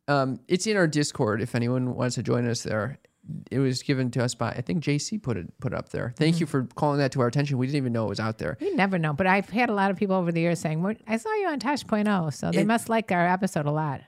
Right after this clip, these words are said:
Speaker 1: And then the, the comments on this YouTube video is fucking unbelievable. People really think it's lame for me to talk to you about sex and, and weird and disturbing.
Speaker 2: And what do you think?
Speaker 1: Get over it.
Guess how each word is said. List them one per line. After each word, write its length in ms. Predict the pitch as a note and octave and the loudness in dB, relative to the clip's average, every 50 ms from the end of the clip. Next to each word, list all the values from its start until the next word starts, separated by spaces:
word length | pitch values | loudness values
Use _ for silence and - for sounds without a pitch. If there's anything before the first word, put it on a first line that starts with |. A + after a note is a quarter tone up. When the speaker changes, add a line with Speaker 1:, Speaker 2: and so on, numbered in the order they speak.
| _ | _
Speaker 1:
And 160 | - F3 E3+ E3+ | 2 4 4 4
then 140 | E3+ E3+ | 4 4
the, 260 | E3 E3 D#3 C#3 F2 G#2 | 4 4 2 2 0 -2
the 520 | D3+ D3 D3+ D3 D3 D3 C#3+ C#3 C3+ - - - | 2 2 4 4 4 2 2 0 -2 -4 -6 -8
comments 520 | - C#3 E3+ G3+ A#3+ A#3+ F#3 C3 A2+ - | -10 -8 -4 0 2 2 2 2 0 0
on 120 | - C3+ C#3 | 0 0 0
this 160 | C3+ C3 C#3+ | 0 0 -2
YouTube 240 | E3 F3+ E3 - C3+ | -4 -4 -4 -4 -4
video 340 | B2 A#2+ A2 A2 G#2+ G#2+ A2 | -2 -2 -2 -2 -2 -2 -4
is 200 | - - - - - - - | -4 -6 -6 -8 -10 -14 -18
fucking 340 | - - - B3 - - C3 | -18 -16 -16 -10 -6 -4 -4
unbelievable. 800 | G#2 B2+ C#3+ B2+ B2 C3+ C#3+ C3+ B2 A2 - - - - - _ _ _ _ _ | -2 -2 -2 -2 -2 -2 -2 -4 -4 -6 -8 -8 -10 -10 -14 _ _ _ _ _
People 500 | - - A3 G#3+ E3+ C#3 B2 G#2+ - - _ - | -6 -6 -4 -2 0 0 0 -2 -4 -8 _ -12
really 560 | - F#2 B2 G3 A#3+ C#4+ D#4 D4 A3 D#3 C3 | -8 -6 -4 2 4 4 6 6 6 4 4
think 300 | B2 - D#3+ C#3+ C3+ - | 2 0 0 0 0 0
it's 160 | B2+ A2+ - | -2 -2 -2
lame 340 | C3 C3+ C3 B2+ A#2+ A2+ G#2+ | 0 0 2 2 0 0 -2
for 140 | - - B2+ | -4 -2 -2
me 120 | A#2+ A#2+ A2+ | 0 0 -2
to 60 | - | -2
talk 280 | - - C3 G#2+ G#2 - | -2 -2 -2 -2 -2 -4
to 80 | - | -6
you 80 | - - | -6 -4
about 240 | - G#2 F2+ - - | -2 -2 -4 -4 -4
sex 420 | - - F#2+ E2+ - - - - - _ | -4 -4 -4 -4 -4 -6 -8 -10 -8 _
and, 140 | C3+ C3+ - - - | -4 -4 -4 -4 -4
and 160 | C#3+ B2+ A#2+ | -2 0 0
weird 320 | C3 C3 A#2 G#2 - - - _ _ _ _ _ | 2 0 0 0 -4 -6 -12 _ _ _ _ _
and 100 | C#3 C#3+ | -4 -2
disturbing. 540 | C#3 C3+ - - - C3+ B2 - - - - - _ _ _ _ _ _ | -2 -2 -2 2 2 2 2 2 -2 -10 -14 -16 _ _ _ _ _ _
Speaker 2:
And 140 | - G#3 E3+ | -2 0 0
what 100 | F3+ F3+ | 2 2
do 60 | E3+ | 2
you 120 | F3+ F3 E3 | 2 2 2
think? 360 | - - C3 - - - - _ _ _ - | 0 -2 -4 -4 -6 -10 -14 _ _ _ -10
Speaker 1:
Get 160 | - C4+ C4 | -6 -4 -2
over 500 | C4 B3+ C4 B3 A#3+ - - C3+ G2+ G#2 | -2 0 0 -2 -4 -6 -8 -8 -8 -8
it. 360 | - - - - - - _ | -10 -12 -16 -20 -20 -20 _